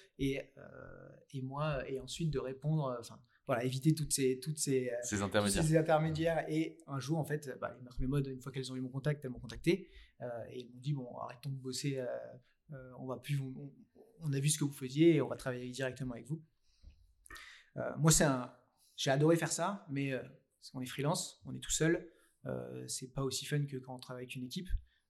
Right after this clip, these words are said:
Speaker 1: Moi, ça m'a jamais, euh, intéressé d'être tout seul dans mon, euh,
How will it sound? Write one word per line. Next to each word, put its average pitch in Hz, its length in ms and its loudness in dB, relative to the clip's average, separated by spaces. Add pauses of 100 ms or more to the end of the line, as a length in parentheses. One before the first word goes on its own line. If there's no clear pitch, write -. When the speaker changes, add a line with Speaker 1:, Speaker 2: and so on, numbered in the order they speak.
Speaker 1:
Moi, 123 160 -4
ça 123 160 -4
m'a 127 100 -4
jamais, 131 360 -4
euh, 127 200 -4
intéressé 131 460 -4
d'être 131 340 -6
tout 127 160 -14
seul 147 240 0
dans 131 120 -6
mon, 127 280 -8
euh, 127 60 -8